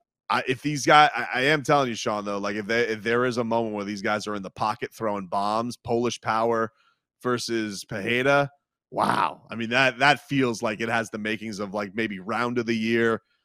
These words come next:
a knockout of the year could be happening. So I, I hope it doesn't go to the ground like we saw in the, the Jan Stylebender fight, 'cause these two guys and the kind of explosion they had feels like it could make for an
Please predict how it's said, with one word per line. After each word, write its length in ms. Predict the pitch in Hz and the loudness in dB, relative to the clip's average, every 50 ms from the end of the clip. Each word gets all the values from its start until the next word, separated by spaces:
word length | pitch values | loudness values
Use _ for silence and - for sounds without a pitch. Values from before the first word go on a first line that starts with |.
| _ _ | _ _
a 80 | - 101 | -12 -10
knockout 500 | 95 101 117 113 123 - - 131 117 117 | -6 -2 0 2 2 2 2 2 2 2
of 60 | 117 | 2
the 80 | 113 117 | 0 0
year 260 | 117 117 117 117 110 | 0 2 2 0 0
could 200 | - - 120 107 | -2 -6 -10 -8
be 160 | 113 120 113 | -6 -4 -2
happening. 500 | 117 117 113 113 110 - 113 113 110 107 | 2 2 2 2 2 0 -4 -6 -6 -8
So 180 | 104 - - 113 | -8 -6 0 4
I, 160 | 131 160 170 160 165 | 4 4 4 6 4
I 120 | 170 151 | 4 4
hope 320 | 131 139 180 202 180 - | 6 6 4 4 4 2
it 120 | 160 131 - - | -2 -6 0 2
doesn't 340 | 147 147 131 127 123 120 | 2 2 2 0 -6 -8
go 160 | - 120 120 117 | -6 -6 -6 -4
to 80 | 110 | -6
the 80 | 104 101 | -8 -10
ground 380 | 90 117 110 110 113 120 120 | -10 -8 -6 -4 -4 -4 -4
like 160 | 117 107 - 104 | -6 -8 -8 -10
we 80 | 107 | -12
saw 500 | - - - 120 113 113 117 117 123 127 - _ _ _ _ _ _ _ - | -10 -8 -4 0 2 2 4 4 2 0 -2 _ _ _ _ _ _ _ -8
in 140 | 127 131 | -6 -4
the, 320 | 131 131 131 135 131 135 - - | -4 -2 -2 -2 -2 -4 -4 -6
the 120 | 117 127 | -6 -2
Jan 220 | 123 131 127 127 131 | 0 0 0 0 0
Stylebender 540 | - - 147 135 131 135 123 135 131 131 - | -2 0 2 2 2 2 2 0 -4 -2 0
fight, 240 | - 131 131 123 - | 0 0 0 0 -2
'cause 300 | - 127 113 104 95 - - _ _ _ _ _ _ _ _ _ _ | -4 -6 -6 -6 -8 -12 -16 _ _ _ _ _ _ _ _ _ _
these 180 | - 170 175 - | -4 -4 -4 -2
two 160 | - - 135 | -2 -2 0
guys 380 | 117 135 135 131 123 120 107 104 | 4 6 6 6 6 4 2 -2
and 100 | 113 107 | -6 -8
the 60 | 107 | -6
kind 240 | - - 139 127 117 | -2 0 0 2 0
of 60 | 101 | -2
explosion 640 | 104 - - - - - 127 131 131 127 110 107 107 | -4 -6 -8 -8 -6 -2 0 0 2 0 -2 -4 -6
they 120 | 104 98 | -6 -6
had 300 | 92 107 101 98 95 87 | -4 -2 -2 -4 -4 -6
feels 180 | - 127 123 110 | -4 -4 -4 -4
like 120 | 107 98 | -4 -8
it 80 | 92 - | -10 -10
could 100 | 110 101 | -10 -8
make 180 | 104 104 101 | -8 -8 -8
for 120 | - - 90 | -8 -12 -14
an 60 | 85 | -14